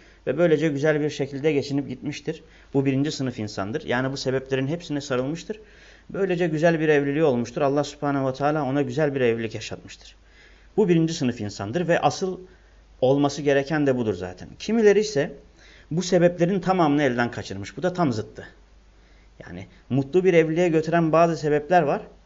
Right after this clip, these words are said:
Bunların tamamını ne yapmış? Elden kaçırmış. Buna bağlı olarak da ne olmuş tabii bu insan? Mutsuz bir evlilik yaşamıyla karşı karşıya kalmıştır. Kimisi de vardır, bu da orta derecededir. Bu hususta kendisine verilen Allah'ın tevfikine uygun olarak ne yapmıştır? İkisi arasında olabilmiştir ancak.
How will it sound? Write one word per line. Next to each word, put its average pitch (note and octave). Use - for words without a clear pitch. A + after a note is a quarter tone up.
Bunların D#3+
tamamını E3+
ne F#3
yapmış? F3
Elden D3
kaçırmış. A#2+
Buna E3
bağlı E3
olarak E3+
da E3
ne F#3
olmuş C3
tabii A#2+
bu A2
insan? A2
Mutsuz D3
bir F3
evlilik D3
yaşamıyla D#3
karşı C3+
karşıya G2
kalmıştır. F2
Kimisi A3
de G3+
vardır, F3+
bu F3+
da -
orta E3
derecededir. A2+
Bu F#3+
hususta F3
kendisine E3
verilen E3
Allah'ın D3
tevfikine C#3+
uygun D3
olarak C#3
ne E3+
yapmıştır? E3
İkisi -
arasında D3
olabilmiştir G2+
ancak. F#2